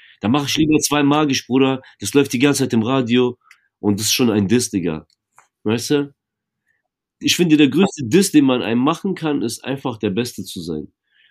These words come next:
Und so krass der Beste zu sein, so dass es den anderen einfach abfuckt und du hast nicht mal einmal seine Mutter beleidigt, so. Oder jemanden beleidigt von ihm, so. Dein Scheiß läuft einfach vierundzwanzig Stunden im Taxi und egal, wo du bist und jeder sagt zu dir, „Hast du, ey,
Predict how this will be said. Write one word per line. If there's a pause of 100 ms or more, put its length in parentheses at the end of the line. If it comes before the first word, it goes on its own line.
(360)
Und
so
krass
der
Beste
zu
sein,
so
dass
es
den
anderen
einfach
abfuckt
und
du
hast
nicht
mal
einmal
seine
Mutter
beleidigt,
so. (380)
Oder
jemanden
beleidigt
von
ihm,
so. (640)
Dein
Scheiß
läuft
einfach
vierundzwanzig
Stunden
im
Taxi
und
egal,
wo
du
bist
und
jeder
sagt
zu
dir,
„Hast
du,
ey,